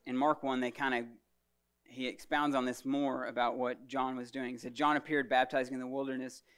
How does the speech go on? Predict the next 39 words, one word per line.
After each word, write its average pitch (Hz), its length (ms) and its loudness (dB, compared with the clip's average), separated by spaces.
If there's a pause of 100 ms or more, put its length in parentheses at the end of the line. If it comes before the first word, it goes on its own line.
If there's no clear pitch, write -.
(220)
and 120 140 -6
proclaiming 139 500 0
a 117 60 2
baptism 127 540 2
of 117 120 -2 (320)
repentance 131 640 -2
for 127 120 -8
the 120 120 -6
forgiveness 135 500 -2
of 123 100 -10
sins. 127 460 -8 (560)
And 123 120 0
all 147 160 8
the 160 80 2
country 151 400 0
of 120 100 -4
Judea 135 420 2
and 123 120 0
all 135 140 4
of 127 80 -2
Jerusalem 131 480 -2
were 120 200 -6
going 135 300 0
out 127 220 0
to 117 80 -14
him 120 340 -8 (240)
and 123 120 -2
were 123 120 0
being 123 280 0
baptized 127 520 2
by 127 180 4
him 123 220 -4
in 120 120 -8
the 123 80 -6
river 127 240 -6
Jordan, 123 340 -8
confessing 123 520 -8
their 120 120 -14
sins." 120 480 -10